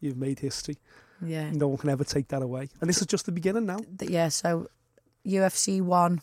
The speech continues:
Speaker 2: Meatball one, um, fresh, fresh, clean slate, and we get to move forward. And I'm telling you this now, the day I started M M A, Paul said, said to me the other day, he said,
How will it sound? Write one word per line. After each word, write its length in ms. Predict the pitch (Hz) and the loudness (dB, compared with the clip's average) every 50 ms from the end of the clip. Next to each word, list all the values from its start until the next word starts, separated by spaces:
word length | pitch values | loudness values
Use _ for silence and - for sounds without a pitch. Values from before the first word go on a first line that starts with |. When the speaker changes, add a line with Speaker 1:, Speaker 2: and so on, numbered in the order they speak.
| - _ | -4 _
Speaker 2:
Meatball 520 | 175 160 165 - _ - 165 160 160 160 | -4 -2 -2 -2 _ 0 2 2 2 2
one, 300 | 165 160 160 156 160 156 - _ _ _ _ _ _ _ _ _ _ _ _ _ | 2 4 4 4 2 0 -4 _ _ _ _ _ _ _ _ _ _ _ _ _
um, 500 | 170 165 160 160 160 156 156 160 156 147 - _ - _ _ _ - | 0 2 2 4 4 2 2 0 -2 -4 -6 _ -20 _ _ _ -20
fresh, 500 | - - - - - 175 160 - - - - _ _ _ _ _ - | -14 -14 -6 -2 0 0 0 -2 -6 -10 -12 _ _ _ _ _ -20
fresh, 400 | - - - 180 165 - - - | -8 -4 -2 -2 0 -2 -4 -4
clean 280 | - - 175 170 170 - | -6 -4 -2 -2 0 0
slate, 480 | - - 151 151 156 156 - - - _ _ _ _ _ _ _ _ - | 0 0 0 0 -2 -2 -6 -10 -14 _ _ _ _ _ _ _ _ -6
and 140 | 170 165 | -4 -2
we 100 | 160 156 | -2 -4
get 220 | 151 - 170 151 - | -4 -6 -8 -8 -6
to 100 | - 175 | -6 -4
move 240 | 160 165 160 160 156 | -2 -2 -2 -2 -4
forward. 540 | - - 156 156 151 151 156 156 156 151 170 - | -4 -2 0 0 0 0 0 0 -2 -4 -4 -4
And 200 | - - 165 156 156 | -2 -2 0 2 0
I'm 100 | 151 147 | 0 0
telling 300 | - - 180 185 185 180 | 2 2 4 4 4 4
you 80 | 180 | 4
this 200 | 175 180 160 - | 2 2 0 2
now, 280 | - 165 160 160 160 156 - _ _ _ _ _ _ _ _ _ _ | 2 2 2 2 2 0 -4 _ _ _ _ _ _ _ _ _ _
the 100 | - 180 | -10 -4
day 200 | 156 - 175 180 175 | -2 0 2 2 4
I 20 | |
started 460 | 160 - - 165 165 160 - - - | 2 4 4 4 2 2 0 0 0
M 140 | 165 165 165 | 0 2 2
M 140 | 160 165 160 | 2 0 0
A, 200 | 160 160 160 156 165 - _ _ _ _ _ _ _ _ _ _ _ _ _ - - | 0 0 -2 -4 -6 -12 _ _ _ _ _ _ _ _ _ _ _ _ _ -20 -6
Paul 200 | - 175 170 170 | -2 -2 0 2
said, 260 | 160 - 170 160 151 - - - - | 2 0 0 -2 -4 -8 -14 -6 -4
said 280 | - - - 165 160 - | -2 -2 -2 -2 -4 -4
to 80 | - - - | -6 -4 -2
me 160 | 170 160 151 - - | -4 -4 -4 -6 -6
the 100 | - 160 | -6 -6
other 100 | 151 156 | -6 -4
day, 160 | - - 156 | -4 -4 -2
he 60 | 156 | -2
said, 340 | - - - 156 147 147 | -4 -6 -6 -6 -8 -8